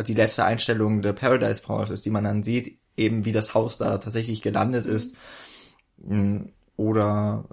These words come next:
Speaker 1: äh, wo war ich? Wo
Speaker 2: Es
Speaker 1: war
Speaker 2: ist ja, also egal, was wir jetzt ansprechen, ich finde es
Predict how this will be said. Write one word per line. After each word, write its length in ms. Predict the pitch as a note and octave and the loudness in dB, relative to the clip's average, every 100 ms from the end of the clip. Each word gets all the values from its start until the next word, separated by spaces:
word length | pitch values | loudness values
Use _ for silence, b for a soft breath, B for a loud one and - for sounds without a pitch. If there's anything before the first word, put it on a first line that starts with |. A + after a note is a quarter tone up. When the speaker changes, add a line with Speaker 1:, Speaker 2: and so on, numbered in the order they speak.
| A2 A2 A2+ G#2+ | -6 -4 -4 -6
Speaker 1:
äh, 40 | |
wo 100 | G#2 | -6
war 140 | G#2+ A2 | -4 -4
ich? 160 | A2 _ B B | -8 _ B B
Wo 60 | - | -6
Speaker 2:
Es 80 | C4 | -4
Speaker 1:
war 60 | |
Speaker 2:
ist 120 | F4+ | -2
ja, 360 | E4 C4+ A#3+ - - - | 0 2 0 -6 -10 -8
also 220 | B3 A#3+ | -6 -4
egal, 340 | A#3+ A#3+ A#3 | -2 -2 -2
was 180 | A#3+ B3 | -4 -4
wir 80 | B3 | -4
jetzt 100 | - | -4
ansprechen, 560 | A#3 C#4+ C4+ B3+ A#3 A#3+ | -4 -4 -6 -6 -8 -10
ich 120 | B3 | -16
finde 240 | - D#4 D#4+ | -10 -6 -6
es 280 | D4 - | -8 -10